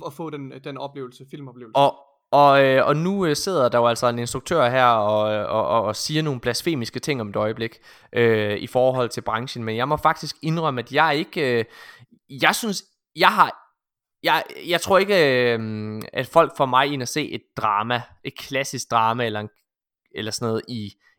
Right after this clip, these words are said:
Speaker 2: i en biograf. Det kunne jeg simpelthen, det kan jeg
Speaker 1: Nej.
Speaker 2: simpelthen ikke forestille mig, at jeg gider at, at gøre. Det vil jeg langt hellere se derhjemme, men, men for eksempel en film som Avengers,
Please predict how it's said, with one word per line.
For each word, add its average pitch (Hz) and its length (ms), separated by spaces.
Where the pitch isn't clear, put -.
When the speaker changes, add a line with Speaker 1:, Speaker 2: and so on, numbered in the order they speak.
Speaker 2:
i 120 60
en 110 100
biograf. 104 480
Det 151 80
kunne - 80
jeg 147 80
simpelthen, 156 240
det 165 80
kan - 20
jeg 160 40
Speaker 1:
Nej. 156 40
Speaker 2:
simpelthen 151 260
ikke - 140
forestille 143 460
mig, 117 180
at 110 140
jeg 113 80
gider 110 460
at, 104 280
at 113 100
gøre. 104 240
Det 139 80
vil 139 60
jeg 131 60
langt 165 240
hellere 147 200
se 156 220
derhjemme, 120 520
men, 120 560
men 135 180
for 135 100
eksempel 135 600
en 117 240
film 175 220
som 107 300
Avengers, 123 800